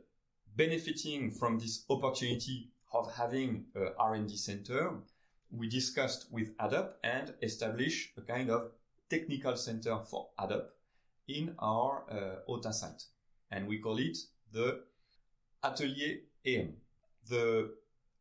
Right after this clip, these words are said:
purpose of this atelier is to have a showroom to display, uh, the, the machine and the environment in which you're supposed to use those machines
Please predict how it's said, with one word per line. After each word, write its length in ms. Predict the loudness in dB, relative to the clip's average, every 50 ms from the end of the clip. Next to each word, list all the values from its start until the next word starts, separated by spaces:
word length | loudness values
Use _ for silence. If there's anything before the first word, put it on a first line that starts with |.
| _ _
purpose 640 | 2 4 4 4 4 4 4 2 2 0 -2 -6 -8 -14 _ _ _ _ _ 2
of 220 | 4 4 4 4 0 -2 -8 -14 _ _ _ -6
this 280 | -4 -2 -2 -2 -2 -2
atelier 540 | -2 0 0 2 2 2 4 4 2 2 0 -6 -12 _ -6
is 160 | -4 -4 -4 -4
to 120 | -4 -4
have 380 | -2 0 0 2 0 0 -2 -6 -10 _ _ _ _ _ _ _ _ _ 0
a 100 | 2 4
showroom 720 | 4 4 4 2 2 2 2 2 2 2 0 0 -2 -8 -16 _ _ _ _ _ _ _ _ -10
to 360 | -6 -4 -2 -2 -2 -4 -6 -8 -14 -18 _ -10
display, 480 | -6 -4 -2 -4 -4 -4 -4 -4 -4 -6 -8 -12 -18 _ _ _ -14 -10 -4 0
uh, 320 | 0 0 0 0 -2 -6 -8 -12 -8 -4
the, 280 | -2 0 0 0 0 -2
the 100 | -2 -2
machine 480 | 0 0 0 -2 0 0 0 0 0 -2 -6 -10 -8 -6
and 180 | -4 -2 -2
the 180 | 0 -2 -2 -4 -8 -4 0 0 0
environment 640 | 2 4 4 4 4 4 2 0 0 0 -2 -4 -6 -6
in 160 | -4 -2 -2
which 320 | -2 -2 -2 -4 -6 -6 -6
you're 120 | -4 -4 -4
supposed 520 | -4 -4 -6 -2 0 0 0 0 -2 -8 -14 _ _ -20 -14
to 100 | -12 -8
use 380 | -6 -4 -2 0 0 -2 -2 -2
those 160 | -2 -2 -2
machines 500 | -2 -2 -2 -2 -2 -2 0 -2 -2